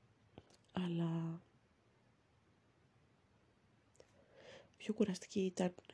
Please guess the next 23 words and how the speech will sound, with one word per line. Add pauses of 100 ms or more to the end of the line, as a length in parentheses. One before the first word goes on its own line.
(180)
ε,
γιατί
μίλησα
με
τον
Άγγελο. (3750)
Ο
Άγγελος (260)
είναι
πολύ
τοξικό
κομμάτι
στη
ζωή
μου, (1160)
από
τα
πιο
τοξικά, (1000)
γιατί (540)
δεν
είναι
μόνο